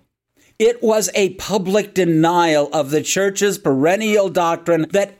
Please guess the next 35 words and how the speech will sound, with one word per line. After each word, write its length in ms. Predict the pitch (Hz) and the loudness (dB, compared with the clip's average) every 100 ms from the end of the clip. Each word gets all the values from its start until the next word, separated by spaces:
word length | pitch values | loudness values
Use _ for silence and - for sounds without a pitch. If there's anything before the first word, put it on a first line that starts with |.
| - | -4
any 380 | 277 370 359 202 | 0 2 2 0
sexual 640 | - 151 135 - 147 - | 0 0 -2 0 0 0
act 320 | 160 156 - | -2 -4 -6
contrary 540 | - 190 285 294 262 269 | -4 0 0 0 0 0
to 120 | 214 | 0
the 180 | 180 - | 0 0
ends 300 | 208 277 233 | -2 0 0
of 120 | 220 | -2
marriage, 580 | 185 190 180 175 165 - - - - | 0 2 4 2 0 -4 -12 -20 -8
and 160 | 143 143 | -6 -4
specifically 920 | - 147 - - 247 202 180 135 147 | -4 -2 -2 -2 -2 -2 -2 0 0
the 220 | 127 104 | 0 -4
act 260 | 107 117 147 | -4 -4 -4
against 380 | 127 170 - 190 | -2 -2 -2 0
nature, 500 | 151 - 117 113 - - _ _ - | 0 0 0 0 -2 -20 _ _ -4
are 260 | 208 208 | -2 0
very 840 | 170 135 120 202 208 160 135 139 | -2 -6 -4 0 2 2 2 0
grave 460 | 123 131 117 117 110 | 0 0 0 0 -2
sins. 720 | - 107 98 95 87 87 - _ _ _ _ _ - _ 127 | -4 -4 -4 -4 -8 -12 -18 _ _ _ _ _ -20 _ -2
Those 420 | 175 208 240 220 | 0 2 0 0
who 120 | 202 | -2
find 460 | - 196 196 214 214 | -2 -2 0 0 0
themselves 600 | 214 - 196 196 202 160 | -2 0 2 2 2 0
in 100 | 139 | 0
an 120 | 127 | 0
affective 600 | 120 - 208 - 220 170 | -2 -2 -4 0 -2 -2
union 460 | 160 185 202 202 196 | -2 0 0 0 0
that 140 | 160 | 0
runs 280 | 147 135 - | 0 0 -2
counter 400 | - 220 254 240 | -2 -2 0 -2
to 140 | 208 | 0
the 120 | 143 135 | 0 0
law 400 | 135 208 226 208 | 2 2 2 0
of 140 | 156 | 0
God 420 | 202 196 190 180 | 0 2 2 -2